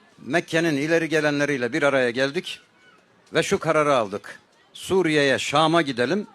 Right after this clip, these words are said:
O zamanlar Şam, e, yeryüzünün en ışıltılı beldelerinden biri. Şimdiki New York neyse o zaman Şam öyledir. Bizans'ın, Roma'nın elindedir ve çok büyük bir eyalet merkezidir. "Şam'a gidelim,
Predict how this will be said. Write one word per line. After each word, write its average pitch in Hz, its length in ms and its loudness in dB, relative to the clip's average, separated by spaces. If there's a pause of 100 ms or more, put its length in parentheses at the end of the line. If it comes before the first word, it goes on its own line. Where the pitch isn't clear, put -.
(120)
O 147 100 -2
zamanlar 143 480 0
Şam, 175 340 -2 (1160)
e, 101 100 -8
yeryüzünün 139 680 -2
en 180 180 0
ışıltılı 147 680 -4
beldelerinden 147 720 2
biri. 135 180 -2
Şimdiki 151 440 -4
New 151 140 4
York 160 280 6
neyse 170 280 0
o 180 80 0
zaman 160 260 0
Şam 175 260 -2
öyledir. 143 480 -2 (680)
Bizans'ın, 147 680 -2 (520)
Roma'nın 151 360 2
elindedir 127 580 0
ve 170 200 2 (200)
çok 165 260 -2
büyük 151 240 2
bir 202 100 4
eyalet 131 460 2
merkezidir. 95 640 -6 (880)
"Şam'a 185 380 2
gidelim, 165 460 2